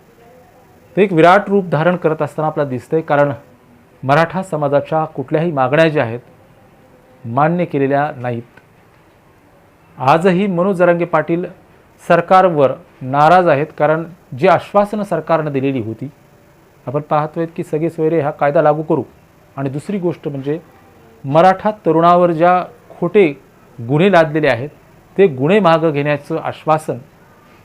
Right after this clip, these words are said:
या सरकारनं दिलेलं होतं, ते गुन्हेही या सरकारनं मागे घेतलेले नाहीत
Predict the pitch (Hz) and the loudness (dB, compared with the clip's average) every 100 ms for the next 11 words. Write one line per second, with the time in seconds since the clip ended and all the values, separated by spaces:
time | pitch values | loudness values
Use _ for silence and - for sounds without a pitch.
0 | - 143 143 131 147 175 175 151 151 143 | -6 -4 -2 -2 2 0 0 -2 -2 -2
1 | 120 123 147 151 131 120 139 165 190 202 | -4 -8 -10 -8 -8 -6 -2 0 0 -2
2 | - - _ _ _ - 156 - 139 135 | -6 -18 _ _ _ -12 -10 -6 -6 -4
3 | 156 143 131 147 147 147 156 143 127 | -4 -2 -2 -2 -4 -4 -4 -4 -6